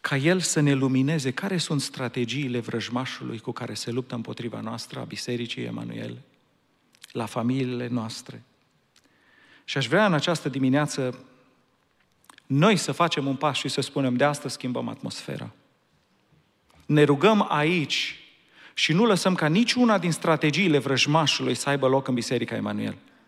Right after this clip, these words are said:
Nu lăsăm ca niciuna din strategiile vrăjmașului să aibă loc în casa noastră. Să decidem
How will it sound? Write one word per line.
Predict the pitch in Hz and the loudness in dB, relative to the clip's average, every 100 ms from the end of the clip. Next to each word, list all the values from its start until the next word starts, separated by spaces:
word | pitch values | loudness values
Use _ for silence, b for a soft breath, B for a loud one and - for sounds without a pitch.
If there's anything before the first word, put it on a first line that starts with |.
| B B B B B | B B B B B
Nu | 151 233 | 4 6
lăsăm | 220 - 208 | 6 4 2
ca | 170 | 4
niciuna | 190 220 226 190 | 4 4 2 2
din | 170 | 2
strategiile | - 156 151 151 170 180 | 2 0 2 0 2 2
vrăjmașului | 139 139 127 160 160 143 | 2 0 2 0 0 -2
să | 127 | -2
aibă | 139 139 | -2 2
loc | 135 135 | 0 0
în | 127 | -4
casa | 135 120 135 | -4 -4 -2
noastră. | 127 117 123 - - - _ _ _ _ _ _ _ _ - _ - B B B B | -2 -2 -4 -10 -14 -20 _ _ _ _ _ _ _ _ -20 _ -20 B B B B
Să | - 165 | 0 2
decidem | 160 156 233 190 165 127 117 127 | 4 2 2 4 2 2 0 -4